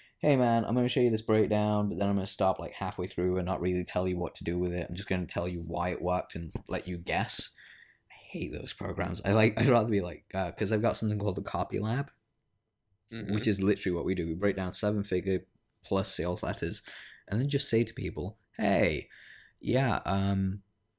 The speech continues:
Speaker 1: go ahead and, like, this is how you apply it to your current state of marketing. So if, uh,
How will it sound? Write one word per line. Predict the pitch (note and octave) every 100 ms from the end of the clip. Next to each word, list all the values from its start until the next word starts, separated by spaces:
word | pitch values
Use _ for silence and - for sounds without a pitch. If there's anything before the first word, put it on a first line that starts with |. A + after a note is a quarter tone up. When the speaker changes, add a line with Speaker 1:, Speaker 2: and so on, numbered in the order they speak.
| G#2
Speaker 1:
go | A2 B2
ahead | C3 B2 A#2
and, | G2+ F#2+ F2+ -
like, | F2+ E2+ -
this | F#2+ G2
is | A2+
how | -
you | G2+ F2+
apply | F2 - F#2
it | -
to | -
your | E2
current | - - F2+ E2 -
state | - - F2
of | F2 F2+
marketing. | F2+ F#2 - A#2 -
So | - F2
if, | F2 G2+ -
uh, | F2